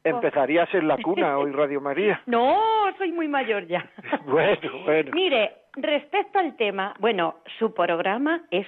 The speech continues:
Speaker 1: uno de los que, me encanta todo, desde luego, pero su programa es fabuloso, maravilloso. Mire,
Speaker 2: Muchas gracias, muchas
Speaker 1: yo
Speaker 2: gracias.
Speaker 1: llevo ya, llevamos mi marido y yo casados cuarenta y ocho años.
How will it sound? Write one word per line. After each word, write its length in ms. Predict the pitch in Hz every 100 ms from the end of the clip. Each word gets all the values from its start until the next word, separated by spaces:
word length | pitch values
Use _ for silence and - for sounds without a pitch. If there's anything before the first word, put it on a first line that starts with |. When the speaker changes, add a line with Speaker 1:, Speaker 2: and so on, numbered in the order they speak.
| -
Speaker 1:
uno 300 | 277 320 320
de 80 | 247
los 160 | 208 -
que, 140 | 180
me 80 | 165
encanta 380 | 151 143 139 156
todo, 280 | 135 156 226
desde 280 | 233 160
luego, 260 | 147 151 170 - -
pero 240 | 220 202 - -
su 80 |
programa 400 | 185 165 156 156
es 140 | 165 165 -
fabuloso, 1200 | 151 208 302 285 294 311 226 320 - 285 320 349 - _
maravilloso. 580 | 247 254 214 190 - 151 - - - -
Mire, 340 | 320 214 151
Speaker 2:
Muchas 160 | - -
gracias, 280 | 135 - -
muchas 240 | - 285
Speaker 1:
yo 80 | 302
Speaker 2:
gracias. 180 | 370 403
Speaker 1:
llevo 240 | 392 359
ya, 200 | 339 320
llevamos 500 | 285 294 262 262 262
mi 120 | 240 226
marido 280 | 208 208
y 60 | 185
yo 180 | 180 175
casados 560 | 240 226 - 170 196 -
cuarenta 520 | - 170 180 202 214
y 120 | 175
ocho 320 | 196 - 269 -
años. 440 | 160 135 147 117